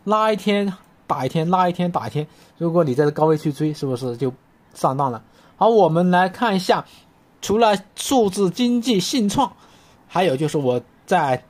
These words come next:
这段时间重点强调过的医疗、医药、中药这一块。大家看啊，今天中药可以说是非常之强吧？然后今天出现一个放量上涨，那么它突破了这个位置。还记得我前面跟大家说过，我说中药的目标就是这个位置这一轮反弹，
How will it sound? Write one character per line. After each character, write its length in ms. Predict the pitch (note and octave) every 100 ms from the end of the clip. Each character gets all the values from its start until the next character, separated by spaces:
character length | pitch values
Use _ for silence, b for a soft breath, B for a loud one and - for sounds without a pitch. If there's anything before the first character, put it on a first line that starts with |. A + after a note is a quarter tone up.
| _
这 160 | G#3 F3
段 120 | E3+
时 140 | -
间 180 | C3+ D#3+ D3+
重 280 | G3+ D#3
点 180 | C3+ A#2+
强 360 | - - A2+ C#3+
调 160 | F3
过 200 | D3 D3
的 120 | B2 A2 - _
医 180 | - F3
疗、 240 | F3+ B2+ C#3
医 160 | E3
药、 180 | F#3 - - -
中 220 | E3 D#3
药 140 | D#3
这 120 | C3
一 60 | B2
块。 180 | C#3 A2+ B B B B B _ _
大 160 | D#3+ D3
家 80 |
看 120 | E3 C#3+
啊， 100 | B2+
今 140 | C3+
天 100 | C#3+
中 200 | C3+ C#3+
药 200 | D3 C3
可 140 | -
以 60 | A#2
说 120 | C3
是 100 | B2
非 180 | A#2+ C#3+
常 140 | C3
之 100 | B2
强 200 | B2 -
吧？ 160 | A#2 A2+ - b b b b
然 200 | C#3+ E3+
后 80 | C#3+
今 140 | D3+
天 120 | D3+
出 140 | D3+ D3+
现 80 | C#3+
一 40 |
个 60 | C3
放 180 | E3+
量 140 | D#3 C3
上 140 | D3
涨， 120 | B2 B2
那 100 | D3+
么 100 | B2
它 160 | D3+
突 320 | D3 - F3
破 160 | F3 F3+
了 80 | D3
这 140 | D3+
个 100 | C#3
位 80 | C#3+
置。 180 | C3+ B2+ B B B B
还 320 | - - D3+ E3
记 120 | F#3
得 80 | D#3+
我 120 | C3+
前 240 | - C3+
面 380 | D#3+ E3 D3+ C3 -
跟 100 | D3+
大 80 | D3
家 80 |
说 180 | C3 D3+
过， 100 | D3+
我 120 | C3+ A#2+
说 120 | D#3
中 200 | E3+ F3
药 80 | F3+
的 80 | D#3
目 160 | F3
标 260 | C#3+ F3 G3+
就 160 | - E3
是 140 | C#3
这 160 | C3 C#3+
个 80 | C#3
位 100 | C3
置 120 | B2
这 140 | C#3
一 20 |
轮 120 | B2 B2
反 160 | A2
弹， 160 | G2+